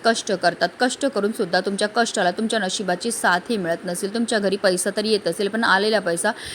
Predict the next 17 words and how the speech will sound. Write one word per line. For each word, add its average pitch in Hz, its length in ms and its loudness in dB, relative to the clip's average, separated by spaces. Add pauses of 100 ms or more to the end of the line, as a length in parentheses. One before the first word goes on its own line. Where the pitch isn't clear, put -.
(200)
टिकून 330 300 2
राहत 214 320 2
नसेल, 175 380 -2
तर 262 100 2
हा 196 240 0 (100)
उपाय 180 340 2
तुम्हाला 170 280 0
करायचा 160 460 0
आहे. 214 80 0
हा 226 80 6
उपाय 170 300 2
केल्यामुळे 175 580 2
तुमच्या 233 240 2 (120)
कष्टाला 175 400 2
नशिबाची 185 500 -2
साथ 160 340 2
मिळेल. 160 200 -4